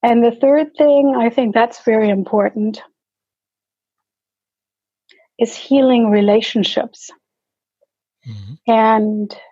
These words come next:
Speaker 1: this, and I, I really like this approach in the book. This is a meditative exercise where you go into meditation, you visualize meeting with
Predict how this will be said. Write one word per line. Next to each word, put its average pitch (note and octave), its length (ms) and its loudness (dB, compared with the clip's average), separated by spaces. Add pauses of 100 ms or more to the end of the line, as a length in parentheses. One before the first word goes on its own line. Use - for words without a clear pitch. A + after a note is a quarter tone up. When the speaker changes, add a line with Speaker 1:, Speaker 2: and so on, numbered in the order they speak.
(2000)
Speaker 1:
this, D4+ 400 -4 (180)
and C4+ 320 0
I, D4 220 0 (100)
I B3 120 2
really B3+ 440 2
like G#3+ 300 -2
this A3 180 -4
approach A#3 460 -2
in A#3 60 -2
the A3 80 0
book. A3+ 340 0
This A3+ 120 -2
is - 140 -8
a G#3+ 80 -2
meditative C4 880 0 (100)
exercise C#4+ 960 -2
where A3 140 -6
you G3+ 160 0
go G#3+ 240 2
into A3+ 220 -2
meditation, A#3 1040 0 (680)
you G#3 360 0
visualize G#3+ 800 0
meeting A3 500 2
with G3+ 240 2